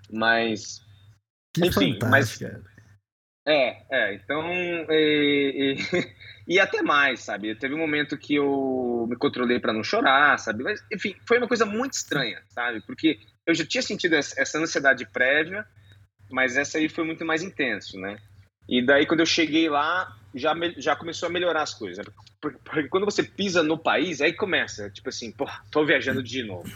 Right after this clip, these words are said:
Speaker 1: finalmente. Caramba", né?
Speaker 2: Uhum.
Speaker 1: Aí dá aquele alívio de, é, eu como viajante, ou as pessoas que gostam de viajar, sente aquilo de, "É isso, sabe?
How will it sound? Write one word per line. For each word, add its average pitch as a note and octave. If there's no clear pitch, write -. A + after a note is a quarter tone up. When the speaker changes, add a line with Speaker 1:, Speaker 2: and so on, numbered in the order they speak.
Speaker 1:
finalmente. A2
Caramba", B2
né? A2
Speaker 2:
Uhum. A#2+
Speaker 1:
Aí C3
dá E3+
aquele F3+
alívio D#3+
de, D3+
é, B2+
eu E3
como D3
viajante, C#3
ou B2
as A#2
pessoas B2+
que -
gostam B2+
de A#2
viajar, B2
sente D3+
aquilo D3+
de, C#3
"É B2
isso, -
sabe? F2+